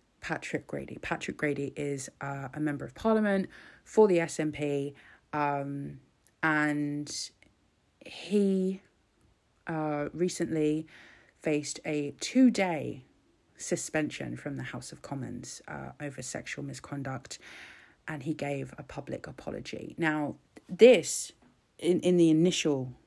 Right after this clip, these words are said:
you know, kind of discussion, this bothered me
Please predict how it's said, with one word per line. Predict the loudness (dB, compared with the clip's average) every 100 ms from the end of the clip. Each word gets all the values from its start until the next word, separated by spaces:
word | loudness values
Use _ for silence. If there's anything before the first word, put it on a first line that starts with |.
| _ _ _ _ _ -20 -10
you | -4
know, | -2 -4 -8
kind | -6 -6
of | -6 -14 -20 -20 -20 -20 -20 _
discussion, | -6 -2 0 0 -2 -6 2
this | 2 2
bothered | -4 2 2 2 -6
me | -6 -6